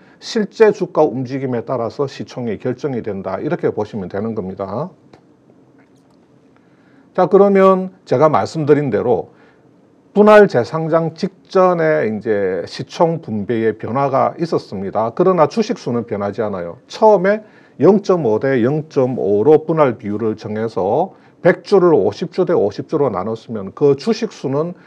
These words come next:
분할 재상장하고 나서도 변하지가 않는 겁니다. 시총은, 어, 부분적으로 조정을 해주지만, 그래서 백화점은 오십 주인데, 자, 시총이 사십만 원으로 변했다. 분할 재상장 직전에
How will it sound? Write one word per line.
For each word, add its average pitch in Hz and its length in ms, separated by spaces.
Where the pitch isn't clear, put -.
분할 190 340
재상장하고 170 1040
나서도 165 360
변하지가 151 500
않는 104 240
겁니다. 95 580
시총은, 214 720
어, 104 180
부분적으로 127 540
조정을 131 420
해주지만, 104 720
그래서 196 380
백화점은 196 680
오십 120 400
주인데, 165 560
자, 123 140
시총이 170 560
사십만 165 520
원으로 120 400
변했다. 104 760
분할 156 240
재상장 117 580
직전에 139 640